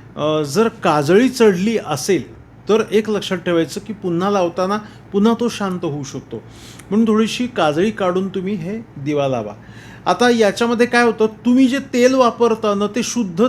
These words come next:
तेल आहे का बघा, नाहीतर अशी बाटली वापरू नका ज्याच्यावरती not eatable लिहिलं असतं, म्हणजे खाऊ शकत नाही.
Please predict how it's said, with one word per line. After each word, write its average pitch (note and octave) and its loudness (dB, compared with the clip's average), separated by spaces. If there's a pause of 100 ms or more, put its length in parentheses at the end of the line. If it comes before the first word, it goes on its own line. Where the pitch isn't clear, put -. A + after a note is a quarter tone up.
तेल A3+ 4
आहे A3 2
का A3 -2
बघा, D#3 -4 (840)
नाहीतर F#3+ 2
अशी E3 -4
बाटली A#3 -2
वापरू A3+ 2
नका A3+ 0
ज्याच्यावरती G#3 0
not G3+ 0 (100)
eatable F#3+ -2
लिहिलं F3 0
असतं, F3 -6
म्हणजे G3 -2
खाऊ F#3 2
शकत F#3+ -6
नाही. F3+ -4